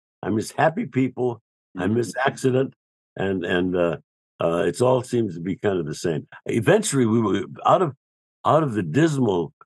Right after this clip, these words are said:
Speaker 1: period we're in now. These writers who are on strike, that's pathetic. You know, the networks are making millions of dollars, and the writers and producers, everybody are not making money.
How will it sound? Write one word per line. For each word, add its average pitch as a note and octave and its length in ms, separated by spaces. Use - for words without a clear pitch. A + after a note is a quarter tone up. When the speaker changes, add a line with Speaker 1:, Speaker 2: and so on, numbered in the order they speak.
Speaker 1:
period B2+ 320
we're G2+ 260
in F#2 120
now. F#2 360
These F#2 180
writers C3 340
who A2 160
are F2+ 160
on D#2+ 80
strike, G#2 460
that's G2+ 200
pathetic. F#2 540
You D#2 80
know, D#2 140
the E2+ 80
networks G#2+ 380
are F2 60
making E2+ 400
millions G#2 320
of D#2+ 100
dollars, F2+ 360
and E2 140
the E2 80
writers G2 420
and D2+ 100
producers, D#2+ 420
everybody D#2 320
are D2 100
not E2 200
making D#2 260
money. D2+ 260